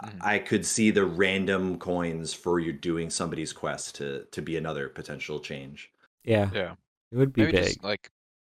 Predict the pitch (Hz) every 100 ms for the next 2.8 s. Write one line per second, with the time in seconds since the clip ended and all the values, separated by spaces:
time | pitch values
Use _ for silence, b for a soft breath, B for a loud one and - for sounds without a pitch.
0 | - 104 92 95 95 92 98 - - -
1 | 85 85 - 85 _ _ - - - -
2 | - - - 78 78 78 85